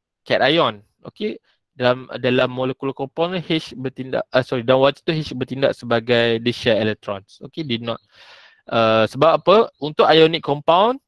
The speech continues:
dia kena ada apa? Metal and non-metal. Hydrogen tu bukan metal. Hydrogen adalah gas.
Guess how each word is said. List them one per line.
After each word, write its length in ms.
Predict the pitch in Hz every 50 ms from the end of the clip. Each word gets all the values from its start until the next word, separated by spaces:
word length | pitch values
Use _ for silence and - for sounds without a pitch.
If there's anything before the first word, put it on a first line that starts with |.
| _ _
dia 160 | 139 127 156
kena 400 | - - 156 151 160 156 151 147
ada 160 | 147 156 160
apa? 340 | 165 - - 147 120 110 104 - - _ _ _ _
Metal 560 | 123 131 151 160 165 _ _ - 208 208 196
and 240 | - 139 147 143 139
non-metal. 560 | 143 143 139 139 139 135 _ - 117 104 110 110 -
Hydrogen 500 | - 123 123 131 151 165 185 220 220 233
tu 160 | - 240 196
bukan 220 | 185 - - 123
metal. 420 | 131 151 - - 151 113 107 - 117 -
Hydrogen 540 | - 117 120 117 123 127 135 160 185 175 -
adalah 340 | 120 120 123 135 156 170 143
gas. 480 | 117 123 120 107 101 98 - - -